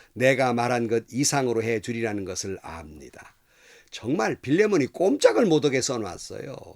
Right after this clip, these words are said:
호의를 안다. 주님 안에서 그대가 그렇게 해줄 것을 나는 믿는다.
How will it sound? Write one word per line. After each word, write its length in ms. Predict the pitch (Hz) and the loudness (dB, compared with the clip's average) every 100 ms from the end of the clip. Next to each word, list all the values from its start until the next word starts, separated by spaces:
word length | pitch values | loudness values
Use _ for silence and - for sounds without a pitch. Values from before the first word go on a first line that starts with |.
| - 101 _ _ _ _ _ _ _ | -20 -20 _ _ _ _ _ _ _
호의를 800 | - - 190 190 160 147 151 147 | -16 4 8 10 8 4 0 -4
안다. 680 | - 90 98 101 101 - - _ _ _ | -8 -12 -10 -10 -12 -16 -20 _ _ _
주님 460 | - - 196 240 220 | -6 4 6 6 2
안에서 540 | - 143 190 185 151 147 | 2 2 4 4 2 -4
그대가 420 | 147 156 135 127 | -4 -2 -2 -4
그렇게 540 | - - - 180 165 | 0 0 2 2 2
해줄 260 | 170 180 180 | 2 0 0
것을 300 | 175 156 127 | 0 0 0
나는 340 | 131 156 127 | 2 2 2
믿는다. 720 | 110 156 190 185 151 160 170 | 2 2 4 2 0 -2 -4